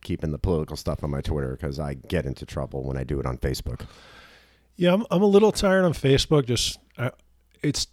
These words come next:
Speaker 2: it's, it becomes work,
Speaker 1: Mm.
Speaker 2: and you know the people a little more, so it's like, oh, really? Like, now I have to talk to, like, my,
Speaker 1: <laughs>
Speaker 2: it's like s-, some, like, old woman who kno-, who, like, barely knows your brother,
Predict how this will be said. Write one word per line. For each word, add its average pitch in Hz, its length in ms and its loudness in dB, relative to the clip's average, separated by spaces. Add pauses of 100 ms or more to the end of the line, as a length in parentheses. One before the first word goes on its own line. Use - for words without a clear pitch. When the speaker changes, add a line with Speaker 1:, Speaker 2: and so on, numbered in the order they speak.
Speaker 2:
it's, - 180 -4
it 143 80 -8
becomes 143 300 2
work, 113 400 2 (200)
Speaker 1:
Mm. 76 220 -14 (200)
Speaker 2:
and 123 160 2
you 135 80 6
know 123 160 6
the 135 100 4
people 151 340 2
a 135 40 4
little 147 180 4
more, 151 280 2
so - 140 -2
it's 110 160 -2
like, 117 200 0
oh, 123 140 -2
really? 123 320 4
Like, 107 260 2
now 110 160 4
I 113 40 4
have 117 100 2
to - 80 -18
talk 120 220 4
to, - 80 2
like, 104 340 2 (180)
my, 107 300 2 (280)
Speaker 1:
<laughs> - 400 -16
Speaker 2:
it's - 160 2
like 135 180 10
s-, - 80 -6 (240)
some, 127 260 4
like, 117 200 6
old 120 260 4
woman 117 280 6
who 110 120 6
kno-, 113 140 4
who, 113 140 4
like, 104 300 4
barely 117 340 4
knows 110 260 4
your 104 80 2
brother, 104 400 4